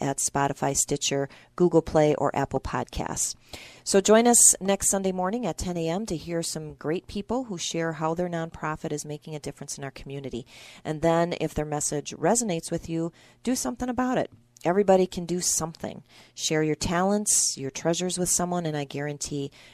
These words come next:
you will be blessed because of it. Go out and find a way to be a blessing and give a blessing.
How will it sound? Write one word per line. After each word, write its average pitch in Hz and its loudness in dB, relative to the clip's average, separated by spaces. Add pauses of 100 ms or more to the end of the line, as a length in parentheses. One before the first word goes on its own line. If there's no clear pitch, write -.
you 165 -2
will 151 2
be 143 0
blessed 135 -2
because - -8
of - -8
it. - -8 (400)
Go 156 4
out 156 6
and 151 -2
find 156 -2
a 143 -2
way 143 0
to 139 -4
be 170 0
a 208 6
blessing 214 4 (300)
and 214 0
give 160 0
a 135 -2
blessing. 123 -2